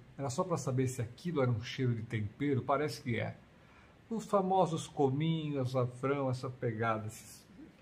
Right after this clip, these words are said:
junto ou separado, não sei, não sei direito, Deus do céu, só quando eu,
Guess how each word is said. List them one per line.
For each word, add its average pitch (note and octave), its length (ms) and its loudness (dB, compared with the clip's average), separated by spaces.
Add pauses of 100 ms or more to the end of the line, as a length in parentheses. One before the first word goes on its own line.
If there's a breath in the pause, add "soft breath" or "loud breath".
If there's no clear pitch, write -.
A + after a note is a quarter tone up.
(260 soft breath)
junto B2+ 640 2
ou G#2 60 -4
separado, A#2 640 2
não A#2 80 -2
sei, C3+ 480 -4 (420)
não B2 180 -4
sei C3 220 -8
direito, B2+ 640 -2 (100)
Deus C3+ 300 -4
do - 180 -10 (300)
céu, C#3+ 460 -2
só F#3 220 -4
quando D#3 260 -2
eu, D3 260 -10